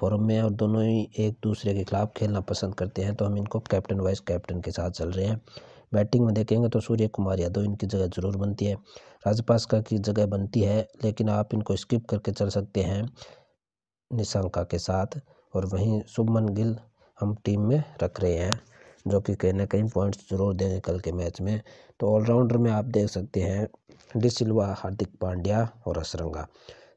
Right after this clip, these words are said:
तो यहाँ पर आप एक स्किप करके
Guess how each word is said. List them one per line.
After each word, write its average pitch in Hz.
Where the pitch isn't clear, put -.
तो 95
यहाँ 98
पर 107
आप 104
एक 110
स्किप -
करके 95